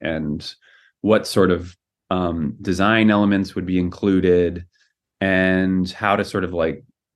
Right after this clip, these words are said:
grow from the last experience that we had together here. Um, so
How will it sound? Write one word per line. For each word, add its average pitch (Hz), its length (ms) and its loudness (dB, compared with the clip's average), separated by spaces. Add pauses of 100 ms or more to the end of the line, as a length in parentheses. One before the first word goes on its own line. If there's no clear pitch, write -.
(300)
grow 95 520 4
from 80 560 -2 (500)
the 92 140 -2
last 78 340 0
experience 71 680 -4
that 78 280 0
we 73 120 -6
had 78 220 -4
together 76 360 -2
here. 73 440 -2 (600)
Um, 87 680 -2 (220)
so 95 880 2